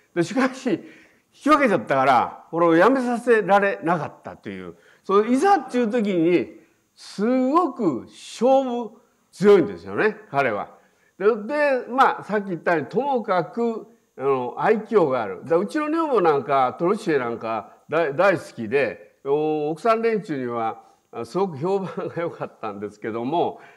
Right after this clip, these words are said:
なんか言うと僕らは、少なくともデッドマン・クラマーって皆さんもご存知ないでしょうけど、僕があの現役時代、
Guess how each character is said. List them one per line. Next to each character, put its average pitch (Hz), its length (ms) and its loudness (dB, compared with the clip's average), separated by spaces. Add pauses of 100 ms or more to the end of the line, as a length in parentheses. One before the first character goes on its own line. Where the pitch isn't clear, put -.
(120)
な 208 140 4
ん 262 80 -4
か 208 80 6
言 185 100 2
う - 20 -4
と 180 120 4
僕 233 340 2
ら 147 180 6
は、 143 460 6 (840)
少 - 220 0
な 302 120 8
く 247 80 -2
と 254 80 4
も 180 140 4
デ 165 100 2
ッ - 20 4
ド 269 140 -2
マ 269 160 4
ン・ 254 80 -2
ク 254 120 -2
ラ 277 140 4
マ 214 80 4
ー - 40 2
っ 151 40 -10
て 151 80 -4
皆 190 120 2
さ 180 140 0
ん 135 100 0
も 131 80 -4
ご 165 160 -2
存 170 80 -2
知 139 60 -4
な 147 80 0
い 139 80 0
で 135 60 -10
し - 40 -8
ょ 110 60 -4
う - 20 -6
け 107 60 -6
ど、 101 100 -2
僕 196 280 -4
が 160 120 2
あ - 40 2
の 127 100 -2
現 147 300 -4
役 156 80 -18
時 156 60 -12
代、 123 320 0